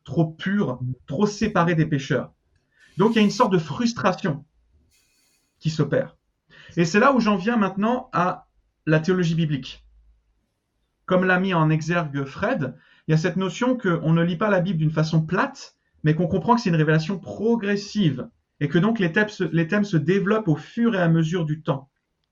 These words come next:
Et ce qui est incroyable, c'est que le Dieu caché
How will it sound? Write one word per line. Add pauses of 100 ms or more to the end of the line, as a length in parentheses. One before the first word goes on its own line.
(680)
Et
ce
qui
est
incroyable,
c'est
que
le
Dieu (320)
caché